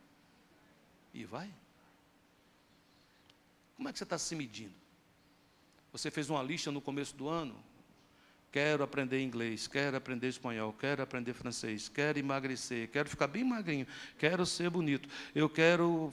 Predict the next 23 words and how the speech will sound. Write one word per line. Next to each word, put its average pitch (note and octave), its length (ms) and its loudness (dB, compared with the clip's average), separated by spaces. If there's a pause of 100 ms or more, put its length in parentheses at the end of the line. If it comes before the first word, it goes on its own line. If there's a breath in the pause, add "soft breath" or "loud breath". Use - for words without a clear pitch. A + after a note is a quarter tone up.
(140)
terminar D#3 380 4
aquilo, D3 320 2
eu D#3 80 6
quero E3 260 6
fazer D#3 280 2
a D3+ 80 4
faculdade, C3+ 560 2
eu D#3+ 80 4
quero E3 260 4
terminar D#3+ 380 2
o D3+ 120 2
ano D#3+ 220 2
com D3+ 160 -6
tantos D#3+ 300 0
milhões D3+ 420 2
no D3+ 80 4
banco, C3+ 260 0 (240 loud breath)
eu E3+ 140 8
quero F3 300 6
não D#3+ 80 -6
sei E3+ 160 0
o D#3 80 2
quê." C3+ 200 -2